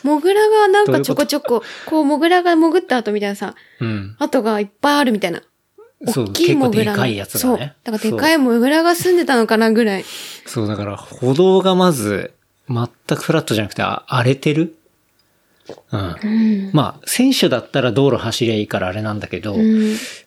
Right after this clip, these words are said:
Speaker 2: まあね、こういうチャレンジでは <laughs> 別に歩道を走るしかないから、それが結構厳しいっていうのと、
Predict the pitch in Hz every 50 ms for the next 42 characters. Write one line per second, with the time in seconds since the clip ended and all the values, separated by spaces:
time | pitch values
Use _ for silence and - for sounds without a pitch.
0 | _ _ _ - 135 120 104 90 85 101 - - 139 147 143 143 143 139 139 143
1 | - - _ - - - 143 135 131 127 120 110 107 101 98 110 80 78 - -
2 | 151 - - - _ _ - 131 117 - 123 113 - - 135 120 123 120 120 120
3 | 117 113 110 110 - - 117 - 123 110 104 - - 107 98 104 101 95 - -
4 | 85 87 85 80 - _ _ _ _ - - - - - - - - _ - -
5 | - - 123 120 139 156 151 151 156 147 - 160 156 - - _ _ _ - 131
6 | 120 110 107 - - 117 113 113 - - - 131 113 - - - - 117 104 98
7 | 98 - - 139 131 127 135 -